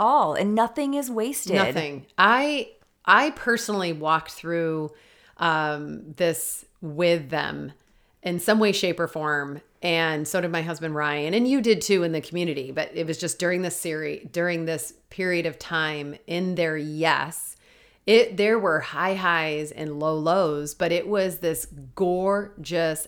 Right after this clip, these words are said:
Speaker 2: act of obedience. These yeses, like,
Speaker 1: Mm-hmm.
Speaker 2: had, there was a potency. Like, they squeezed,
Speaker 1: Mm.
Speaker 2: and I'm gonna say it like this. Y'all know I
Speaker 1: <laughs>
Speaker 2: get sassy. They squeezed the hell out of their yes.
Speaker 1: Yeah.
Speaker 2: Like, there was no more room for what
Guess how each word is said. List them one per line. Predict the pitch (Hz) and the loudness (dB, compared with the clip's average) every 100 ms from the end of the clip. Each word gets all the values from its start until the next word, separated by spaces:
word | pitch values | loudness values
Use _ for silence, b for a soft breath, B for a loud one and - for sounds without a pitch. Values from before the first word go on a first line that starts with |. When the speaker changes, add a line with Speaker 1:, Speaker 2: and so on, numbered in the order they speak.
| - | -2
Speaker 2:
act | 151 151 - - | 0 0 -2 -10
of | 151 | -6
obedience. | 156 147 165 170 175 151 135 135 | -6 -4 -4 -2 -2 -4 -6 -8
These | - 185 214 214 | -4 0 2 0
yeses, | 147 139 147 139 - 190 196 214 | -4 -4 -2 -2 -4 -4 -2 0
like, | 185 156 | 2 2
Speaker 1:
Mm-hmm. | 185 185 | 0 -2
Speaker 2:
had, | 151 135 | -2 -2
there | 170 208 | 0 0
was | 214 | 0
a | 135 - - | -2 -6 -14
potency. | - - 180 185 170 156 - 156 - - _ _ B B B | -14 -2 0 0 -2 -4 -4 -6 -8 -12 _ _ B B B
Like, | 180 175 | -2 2
they | 185 226 | 4 4
squeezed, | - - - 190 202 190 170 151 147 131 190 | 2 -4 -4 -4 -2 0 0 -2 -4 -8 -6
Speaker 1:
Mm. | 180 175 156 | -4 -4 -2
Speaker 2:
and | 175 | 2
I'm | 220 320 | 4 4
gonna | 339 | 2
say | - 175 | 2 2
it | 160 | 4
like | 143 143 | 0 -4
this. | 143 139 | -4 0
Y'all | 190 190 | 2 4
know | 175 170 | 4 4
I | 156 | 4
Speaker 1:
<laughs> | 156 | 2
Speaker 2:
get | 170 | 0
sassy. | 160 156 - 143 | 2 2 0 -4
They | 143 214 | 2 2
squeezed | 233 - 262 254 196 | 0 -4 -4 -4 -2
the | 160 | -2
hell | 131 - 156 156 147 147 - | -2 -4 -2 -2 -2 -4 -4
out | 160 160 | 0 0
of | 165 156 143 | 0 -4 -6
their | 151 151 | -6 -4
yes. | 151 147 139 135 - - | -4 -2 -2 -4 -10 -12
Speaker 1:
Yeah. | 160 151 151 | -10 -10 -4
Speaker 2:
Like, | 156 - | 0 4
there | 226 | 6
was | 240 226 | 6 4
no | 190 185 175 202 226 | 0 0 2 4 4
more | 220 214 202 | 2 2 0
room | 165 175 180 170 160 | 0 0 0 0 -2
for | 151 160 | -4 -4
what | 156 151 165 | -2 -2 -2